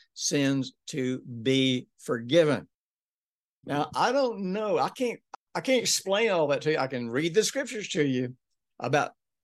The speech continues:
people being sanctified or set apart. On some level, because I was a believer, and on some level, because I used my authority, he was set apart from death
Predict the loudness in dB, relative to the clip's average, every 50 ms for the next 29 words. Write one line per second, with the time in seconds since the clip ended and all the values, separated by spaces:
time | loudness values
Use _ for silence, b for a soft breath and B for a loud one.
0 | _ -2 0 0 0 0 -2 -2 -2 -4 -4 -4 -4 -2 0 0 2 2 2 0
1 | 0 0 -2 -2 -2 0 0 0 0 -2 -4 -8 -6 -4 -6 -4 -4 -4 -2 -2
2 | 0 2 2 4 4 2 2 2 2 2 2 2 -2 -8 _ _ _ _ _ _
3 | _ _ _ _ _ _ _ _ _ _ _ _ _ _ _ _ _ _ -4 -4
4 | -2 -2 0 0 2 2 2 2 0 0 0 0 2 2 2 0 -2 -6 -8 -8
5 | -10 -8 -8 -4 0 0 4 4 4 4 4 2 2 2 4 4 2 2 0 -2
6 | -4 -6 -4 -6 -6 -4 -4 -2 -2 0 2 2 2 2 2 2 2 2 0 -2
7 | -4 -6 -6 -6 -4 -4 -2 -4 -4 -6 -8 -6 -4 -4 -2 0 -2 -2 -2 -2
8 | -2 0 2 2 2 0 2 2 4 4 4 4 2 0 -4 -6 -6 -10 -16 _
9 | _ _ _ _ _ _ _ _ _ _ _ -4 0 0 2 2 2 2 0 -2
10 | -4 -6 _ _ _ _ _ _ _ -4 -4 -2 0 -2 -2 2 4 4 4 4
11 | 2 0 -2 0 0 0 -2 -4 -8 -6 -6 -4 -4 -2 -2 -2 -2 -6 -10 -16